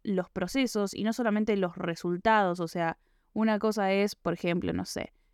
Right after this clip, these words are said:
eh, quieren hacer una serie de fotos o una serie de videos, perdón, yo me pongo un poco, eh, como temática en base a lo que yo sé hacer o a lo que a mí se me ocurre, ¿no? Eh, pero de repente uno quiere hacer eso y, mm,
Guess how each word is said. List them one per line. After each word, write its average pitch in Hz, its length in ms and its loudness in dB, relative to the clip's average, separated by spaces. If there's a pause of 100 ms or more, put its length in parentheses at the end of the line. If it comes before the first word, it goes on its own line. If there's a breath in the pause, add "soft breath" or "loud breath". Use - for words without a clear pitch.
eh, 170 260 0
quieren 196 280 2
hacer 196 400 0 (180)
una 185 300 0
serie 185 380 0
de 185 180 2
fotos 165 520 0
o 175 80 -2
una 180 160 -2
serie 190 260 0
de 175 60 2
videos, 160 460 0
perdón, 165 340 0
yo - 140 -4
me 175 100 0
pongo 180 200 -2
un 175 80 -4
poco, 190 460 2 (200)
eh, 175 540 -4
como 165 260 0
temática 180 500 2
en 170 120 2
base 165 240 -2
a - 20 0
lo 165 100 0
que 165 100 -4
yo 180 180 -4
sé 180 160 -2
hacer 180 300 2
o 185 60 4
a 175 60 4
lo 165 120 0
que 160 80 -4
a 165 40 0
mí 170 100 -2
se - 120 -6
me 160 100 -2
ocurre, 165 360 -2
¿no? 180 200 2 (540)
Eh, 180 360 2 (100)
pero 175 540 2
de 180 100 2
repente 214 260 2
uno 220 140 2
quiere 226 160 0
hacer 226 180 0
eso 233 400 0 (500 soft breath)
y, 214 220 0
mm, 190 360 2